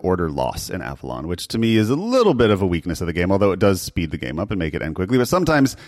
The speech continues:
the table can be situated in such a way where the bad guys have a pretty bad chance, especially if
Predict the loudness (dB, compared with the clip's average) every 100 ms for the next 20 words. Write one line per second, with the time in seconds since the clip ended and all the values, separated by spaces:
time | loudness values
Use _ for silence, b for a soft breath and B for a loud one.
0 | B -2 2 2 2 2 2 2 2 2
1 | 2 0 0 0 2 2 2 2 0 2
2 | 0 0 0 -2 -2 -6 -6 -4 -2 0
3 | 0 -2 -2 -4 -2 0 0 2 2 2